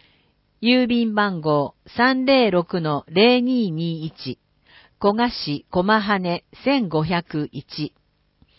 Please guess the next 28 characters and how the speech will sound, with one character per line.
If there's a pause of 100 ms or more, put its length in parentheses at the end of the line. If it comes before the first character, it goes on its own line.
(680)
古
河
福
祉
の
森
会
館。 (760)
電
話、 (240)
四
八 (100)
六
八
八
二。 (960)
郵
便
番
号、 (220)
三
零
六
の
零
零
四
四。